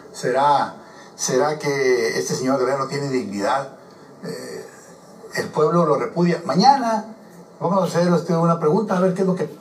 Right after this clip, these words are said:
piensa la gente. Vamos a formular la pregunta de las acciones de este señor, cómo vino a, a irrumpir el buen funcionamiento de un ayuntamiento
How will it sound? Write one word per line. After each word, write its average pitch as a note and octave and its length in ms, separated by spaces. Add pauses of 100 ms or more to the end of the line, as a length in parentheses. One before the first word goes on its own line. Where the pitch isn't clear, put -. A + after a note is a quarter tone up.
(160)
piensa E3+ 320
la C#3+ 220
gente. B2+ 300 (360)
Vamos C#3+ 220
a D3 60
formular B2+ 340
la C#3 120
pregunta C3 400
de A#2 140
las A2 180
acciones C#3 520
de A#2+ 100
este - 180
señor, D3+ 420 (360)
cómo B2+ 260
vino C#3 300
a, - 280 (280)
a - 100
irrumpir B2+ 680 (3500)
el A#2+ 400
buen C#3 260
funcionamiento D3 720
de B2+ 80
un C#3 140
ayuntamiento C3+ 720